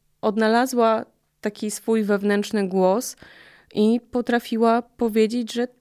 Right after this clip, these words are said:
tak, ja jestem piękna, jestem wystarczająca i nikt mi nie musi tego udowadniać.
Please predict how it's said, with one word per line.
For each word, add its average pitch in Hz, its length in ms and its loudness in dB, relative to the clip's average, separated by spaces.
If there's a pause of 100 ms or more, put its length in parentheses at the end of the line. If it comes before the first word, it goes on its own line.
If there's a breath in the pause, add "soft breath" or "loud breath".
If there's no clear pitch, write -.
(180)
tak, 233 200 0
ja 196 80 0
jestem 208 340 -2
piękna, 196 400 -4
jestem 214 280 -2
wystarczająca 214 920 0 (140)
i 233 100 0
nikt 233 260 0
mi 240 120 2
nie 240 120 2
musi 254 300 0
tego 233 220 -2
udowadniać. 220 800 -2